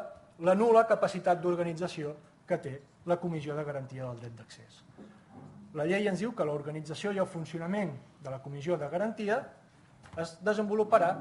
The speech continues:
a través d'un decret del govern. Al meu entendre, aquesta remissió de la potestat organitzativa en,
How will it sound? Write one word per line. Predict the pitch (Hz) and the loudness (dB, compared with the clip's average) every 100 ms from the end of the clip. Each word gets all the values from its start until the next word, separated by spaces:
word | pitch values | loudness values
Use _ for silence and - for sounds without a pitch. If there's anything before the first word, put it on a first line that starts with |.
| - | -2
a | 190 | 0
través | 196 165 165 - - | 2 0 -4 -12 -6
d'un | 180 214 | 0 4
decret | 190 185 151 151 | 4 4 -2 -2
del | 156 151 | -4 -2
govern. | 139 127 107 113 - - - - - - - _ _ - - - _ _ _ _ - - - - - _ _ _ - - | -4 -8 -12 -18 -20 -20 -20 -20 -20 -20 -20 _ _ -20 -20 -20 _ _ _ _ -20 -20 -20 -20 -20 _ _ _ -20 -10
Al | 151 | 0
meu | 175 175 | 4 4
entendre, | 170 196 202 | 4 0 2
aquesta | 185 156 170 156 - - - - - 160 | 0 0 -2 -2 -8 -20 -20 -20 -14 2
remissió | 175 175 170 151 190 196 151 123 - - _ - | 4 4 2 0 2 4 2 -2 -16 -20 _ -10
de | 139 | -6
la | 135 | -6
potestat | 143 135 - 160 156 | -8 -8 -4 -4 -4
organitzativa | 147 147 135 135 170 147 127 123 - _ - - | -6 -8 -8 -6 -4 -4 -6 -10 -20 _ -20 -14
en, | 147 | -12